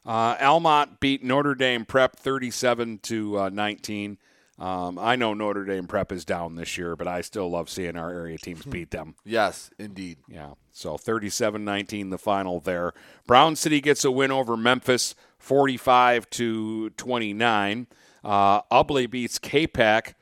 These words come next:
Speaker 1: forty to fourteen. That feels more like a football score than a girls' <laughs> basketball
Speaker 2: That is
Speaker 1: score.
Speaker 2: true.
Speaker 1: <laughs> And congratulations, Altamont wins seven ninety-nine, Brady,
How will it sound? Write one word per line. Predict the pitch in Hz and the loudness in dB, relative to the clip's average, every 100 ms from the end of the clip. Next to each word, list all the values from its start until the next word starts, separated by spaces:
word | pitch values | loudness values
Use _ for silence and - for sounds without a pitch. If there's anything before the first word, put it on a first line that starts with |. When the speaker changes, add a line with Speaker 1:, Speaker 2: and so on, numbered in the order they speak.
| _ _ _ | _ _ _
Speaker 1:
forty | - 139 151 131 | -4 2 2 2
to | 110 | -2
fourteen. | - 135 113 - 131 110 | 0 2 2 0 0 0
That | 104 110 | -2 -2
feels | 131 107 | -2 -4
more | 110 110 | -2 -2
like | 107 98 | -2 -2
a | 92 85 | -2 -6
football | - 131 - 101 90 | -6 -8 -6 -6 -6
score | - 110 92 | -4 -2 -2
than | 90 | -4
a | 87 | -10
girls' | 92 107 87 | -8 -6 -4
<laughs> | |
basketball | 104 107 - - - _ 202 - - | -2 -2 -2 -10 -20 _ 0 4 2
Speaker 2:
That | 196 | 2
is | 208 | -4
Speaker 1:
score. | - - 165 202 165 - | -4 0 0 2 -2 -2
Speaker 2:
true. | - - - | -6 -10 -4
Speaker 1:
<laughs> | - _ - - - - - | -6 _ -4 -4 -8 -18 -8
And | 127 131 135 127 | 2 4 4 2
congratulations, | - 131 127 120 117 143 156 156 147 147 139 147 143 135 127 | 2 2 2 -2 4 6 6 4 4 4 2 -4 -4 -6 2
Altamont | 127 147 147 143 123 123 - | 4 4 2 2 4 4 2
wins | 120 131 131 120 | -2 -2 -2 -6
seven | - - 151 156 160 165 165 | -6 2 6 6 4 0 -2
ninety-nine, | 147 139 147 147 135 123 127 131 120 110 | 2 2 2 0 -2 0 4 4 4 0
Brady, | 104 104 104 107 | -2 0 2 0